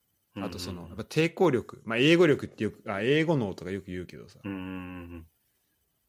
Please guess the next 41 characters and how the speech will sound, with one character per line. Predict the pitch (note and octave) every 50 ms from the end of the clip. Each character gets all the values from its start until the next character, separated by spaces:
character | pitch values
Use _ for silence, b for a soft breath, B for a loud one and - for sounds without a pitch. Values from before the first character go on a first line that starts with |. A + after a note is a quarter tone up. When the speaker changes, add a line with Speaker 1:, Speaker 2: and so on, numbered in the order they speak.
| _ _ _
Speaker 2:
あ | G2 F#2+ F2+ F2+
の、 | F#2 F2 F2 F2+ F2+ F2 F2 E2+ D#2 C2+ D#2
な | B2 B2 A2
ん | -
か | - - F3 F#3+
考 | G3+ G3+ G3+
え | G3+ F#3+
る | E3 D#3+
時 | - D#3+ C#3+ - -
か | - D#3+ D#3
ら | E3+ F3 E3+ C#3+ - - _ _ _ _ _ _ _ _ _ _ _ _ _ _ _ _ _ _ _ -
英 | B2 A#2 A2+ A2
語 | G2 G#2+ G#2+
に、 | G#2+ G#2+ G#2+ G#2 G2+
い | F#2 - _ _ _
や、 | - G#2+ G#2+
な | G#2+ G#2
ん |
か | A#2
よ | D3 F3
く | E3+ - - G#2 -
聞 | - - -
く | -
の | A#2 G2+
は | F#2+ F#2
や | F#2
っ | E2+
ぱ | - F2
そ | - F2
の、 | E2+ E2+ E2+ E2+ D#2+ D2 b b b b b b b b b _ _
喋 | - - C3 C#3+ E3 -
っ | -
た | - B2
時 | A2+ G#2+ F#2+ F#2+ F2+
に、 | E2+ E2+ E2+ E2+ D#2 D#2 - _ _ _ _ _ _ _ _ _ _ _ _ _ _ _ _ _ _ _ _ _ _ _ _ _ -
な | F#2+
ん | E2+
だ | D#2+
ろ | D#2
う | D2+
な。 | C#2